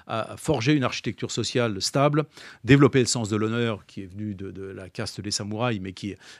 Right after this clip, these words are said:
a irrigué l'ensemble du pays, l'éducation pour tous, comme je le disais, y compris, euh, celle des femmes. Et malgré tout, malgré cette fermeture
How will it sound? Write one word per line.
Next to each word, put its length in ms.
a 240
irrigué 420
l'ensemble 540
du 100
pays, 360
l'éducation 480
pour 180
tous, 240
comme 160
je 100
le 60
disais, 240
y 80
compris, 400
euh, 300
celle 240
des 120
femmes. 360
Et 320
malgré 360
tout, 320
malgré 260
cette 180
fermeture 640